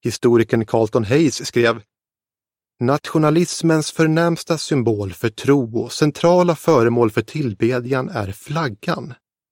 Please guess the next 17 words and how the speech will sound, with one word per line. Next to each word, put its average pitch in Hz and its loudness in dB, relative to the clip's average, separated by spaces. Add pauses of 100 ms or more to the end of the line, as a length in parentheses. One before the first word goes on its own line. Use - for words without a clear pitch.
(1200)
Och 113 2
författaren 113 0
Daniel 110 0
Mannick 143 2
skrev: 113 0 (960)
"De 107 0
kristna 117 -4
vägrade 123 2
att 117 -8
offra 127 -2
åt 107 0
den 117 0
romerske 117 -4
kejsarens 110 -4
genius, 117 -2
eller 151 -4
skyddsande, 117 -2